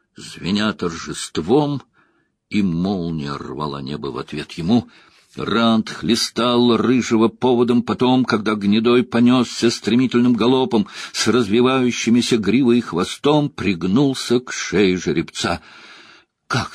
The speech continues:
ему хотелось избавиться от чувства, будто убегает он от Инкторова крика, убегает от того, что обязан был сделать сам. Инктор — друг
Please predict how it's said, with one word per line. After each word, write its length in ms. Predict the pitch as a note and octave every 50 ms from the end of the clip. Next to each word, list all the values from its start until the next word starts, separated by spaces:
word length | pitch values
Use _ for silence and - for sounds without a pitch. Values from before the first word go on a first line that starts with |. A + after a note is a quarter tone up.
| - -
ему 160 | - - -
хотелось 540 | - - - - - C2+ C#2+ D2 - - A#1+
избавиться 560 | B1 - - - F#2+ F2 D2 D2+ - - D#2
от 100 | C#2 -
чувства, 500 | - - - B2+ - - - - F2 E2+
будто 420 | D#2+ - G2+ A2 - _ _ A2
убегает 920 | A2+ A#2+ A#2+ A2 A2+ C#3 A#2+ G#2 C#3+ E3+ F#3 E3+ D#3+ D3+ C#3+ B2+ - -
он 320 | A2 G#2 G#2 F#2 F2 E2 - _ - _ _
от 360 | - - E2+ - _ - - _ _ _
Инкторова 760 | G#2 A2+ A#2 G2+ - - - _ - D2+ D2+ E2+ D#2+ D2 C#2
крика, 600 | C2 _ - - - A#2+ A2+ - - - - - - _ - - - -
убегает 720 | - A#2 A#2+ A2 B2+ G#2+ A2 C3 E3 E3+ D#3+ D#3+ D#3 D#3 -
от 260 | D3+ D3+ - _ _
того, 400 | _ C3+ C3+ B2 A#2 C#3 C#3+ A#2+
что 300 | - - - - A2+ A2
обязан 580 | A2 F#2+ D#2+ A2 A#2 A#2 G2+ F2 G2+ G2 F#2+ E2+
был 180 | E2+ F#2+ F#2
сделать 540 | E2 D2+ D#2 C#2 - F#2 F2+ C#2+ D2 - -
сам. 500 | - - - - - - F#3+ - G#2 - - _ _ _ _ _ _ _ _ _ _ _ _ _ _ _ _ _ _ _ _ _ _
Инктор — 880 | - C3 D3 C#3+ C#3 C3 - - - _ - G#2 A2+ G#2 G#2 - - - _ _ _
друг 500 | - - - - D2 F#2+ G2 F2+ - -